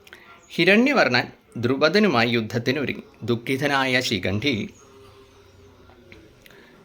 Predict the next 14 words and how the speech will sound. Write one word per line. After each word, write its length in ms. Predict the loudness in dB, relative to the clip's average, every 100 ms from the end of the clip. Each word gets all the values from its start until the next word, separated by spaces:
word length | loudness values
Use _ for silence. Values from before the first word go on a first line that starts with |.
| -20 -20 -20 -20 -20 -20 -20 -20 -20 -16 0
ആത്മഹത്യ 540 | 2 2 2 0 2
ചെയ്യുവാൻ 320 | 2 2 0 2
വനത്തിൽ 360 | 0 0 -2 -2
പോയി. 200 | -4 -6 -2
അവിടെ 260 | -2 0 0
വെച്ച് 260 | 0 -2
സ്ഥൂണകർണൻ 920 | -4 -4 -2 0 2 4 4 4 2 0
എന്ന 320 | -2 -2 -2 -4
ഒരു 240 | -6 -4 0
യക്ഷനെ 480 | -2 0 -2 -2 0
കണ്ട് 580 | 0 2 0 -2 -4 -20 -20 _ -20 -20 -20 -20 -20 -20 _ _ _ -12 0
വിവരമെല്ലാം 680 | 2 4 2 2 0 0
യക്ഷനോട് 400 | -4 -2 -2 -2
പറഞ്ഞു. 300 | -2 -2 -4